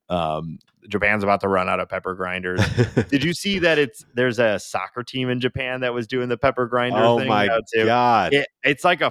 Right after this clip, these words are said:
Speaker 1: full-on thing now in Japan. It's expanding across multiple, uh, you know, multiple
Speaker 2: Man,
Speaker 1: sports.
Speaker 2: Newt is like, he's, like, not going to be able to walk the streets of, of Japan here soon, or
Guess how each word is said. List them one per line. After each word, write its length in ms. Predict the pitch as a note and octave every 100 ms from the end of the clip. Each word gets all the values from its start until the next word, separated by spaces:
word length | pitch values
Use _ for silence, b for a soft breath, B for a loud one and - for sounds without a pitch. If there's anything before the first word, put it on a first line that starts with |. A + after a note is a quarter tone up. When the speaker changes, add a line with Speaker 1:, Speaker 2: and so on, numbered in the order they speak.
| -
Speaker 1:
full-on 480 | B2+ B2 A2+ G2+ F#2+
thing 360 | - G#2+ F#2+ F#2
now 280 | F2+ F2+ F2+
in 160 | F#2+
Japan. 540 | F#2+ F2+ F2+ F2 E2+ D#2+
It's 240 | F#2+ -
expanding 540 | A2+ - G2+ G2 F#2+ F2+
across 500 | - G2 F2+ F2+ G2+
multiple, 720 | F#2+ F#2 F2+ F2 E2+ F2 b b b _
uh, 500 | E2+ D#2 D2+ D2+ C2+ - -
you 120 | F2
know, 80 | D#2
multiple 460 | G2 G2+ - F2+ B2
Speaker 2:
Man, 160 | A#2
Speaker 1:
sports. 320 | - - - - _
Speaker 2:
Newt 300 | G#2+ F#3+ F#3+
is 200 | C#3+ A2+
like, 280 | A#2 G2 E2
he's, 260 | C#3 E3
like, 260 | F#3+ E3 -
not 340 | F2+ G#2 A#2 - _ G#2+
going 240 | G#2 G#2+
to 100 | F#2+
be 160 | C#3+ G2
able 200 | G2 E2+
to 100 | F#2
walk 260 | E2+ E2+ -
the 80 |
streets 540 | F2+ - F2+ C#2+ - -
of, 500 | F2 E2 C#2+ C#2 -
of 200 | F2+ D2
Japan 360 | E2+ F2 D#2 C#2+
here 220 | D#2 C#2+
soon, 340 | - D#2 C#2
or 140 | A#2